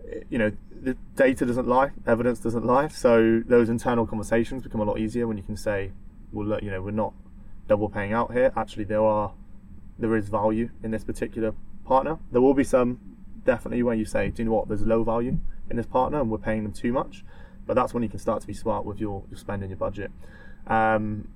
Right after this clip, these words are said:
so yeah, I, I think, as I said, you know, across the board, it does seem to be like there's a big drive and push for attribution technology and for it to just be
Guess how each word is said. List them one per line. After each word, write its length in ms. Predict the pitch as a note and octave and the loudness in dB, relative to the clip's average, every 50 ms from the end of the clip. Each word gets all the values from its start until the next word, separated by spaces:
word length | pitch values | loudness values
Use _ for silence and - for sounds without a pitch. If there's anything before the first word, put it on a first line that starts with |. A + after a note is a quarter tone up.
| - - | -16 -6
so 140 | - - B2+ | 0 2 2
yeah, 260 | B2+ C3+ B2+ G#2+ G#2 - - | 4 4 4 2 0 -2 -2
I, 160 | A#2+ A#2+ - | 0 0 0
I 40 | - | 0
think, 460 | - C3+ B2 A2+ G#2+ - - - - - - - - - - - - - - - - - - - - - - - - | 0 -2 -2 -2 -4 -8 -12 -16 -16 -16 -18 -18 -18 -18 -18 -16 -16 -16 -16 -14 -14 -14 -16 -16 -18 -20 -16 -8 -4
as 140 | - A2+ G#2+ | -4 -2 -2
I 60 | A2 | 0
said, 260 | - - A2 G#2+ G2+ | 2 4 4 4 4
you 60 | A2 | 2
know, 200 | G#2 G2 G2+ - - - - - | -2 -2 -2 -4 -8 -12 -12 -10
across 320 | A#2 A2+ - B2+ B2 - - | -8 -4 2 2 2 2 0
the 80 | A2+ | -4
board, 220 | - A#2+ A#2+ A#2+ A#2 | 0 0 2 2 2
it 40 | |
does 180 | G#2+ A2+ A2 - | 2 0 -2 -2
seem 200 | - A2+ A2 G#2 | -2 -4 -4 -4
to 100 | G2 G2+ | -6 -6
be 200 | - A2 G#2+ G#2+ | -4 -2 -2 0
like 320 | G#2+ G#2 G#2+ G#2 G2 - | 0 -2 -2 -2 -4 -6
there's 120 | - A2 G2+ | -6 -6 -4
a 60 | G#2+ | -4
big 420 | F#2 - A#2+ A2+ G#2 G#2 - - - - - - - - - - - - | -4 -2 -2 0 0 -2 -4 -6 -8 -8 -10 -10 -12 -14 -16 -16 -8 0
drive 260 | - A#2 A2 G#2+ G2 | 2 4 4 4 2
and 100 | G#2 G2 | 0 -4
push 280 | - - A2+ A2 - | -2 0 -2 -2 -2
for 160 | - - A2 G#2 | -2 -2 0 0
attribution 640 | G2+ - - - A2 A2 G2+ - G#2+ G2+ G2 G2 - - | 0 -2 -6 -6 -4 -4 -4 -4 -6 -6 -6 -8 -10 -8
technology 540 | - A2+ G#2+ A2+ A2+ A2 A#2 A2+ A2 C3 C3 | -4 -4 -4 -2 0 0 0 0 -2 -2 -2
and 120 | A#2 G#2+ G2+ | -2 -2 -2
for 120 | - A2+ | -2 -4
it 80 | G#2+ - | -4 -4
to 80 | A2 G#2 | -4 -8
just 200 | G#2 G2+ - - | -6 -8 -6 -6
be 240 | G#2 G#2 G#2 G#2 | -4 -4 -4 -4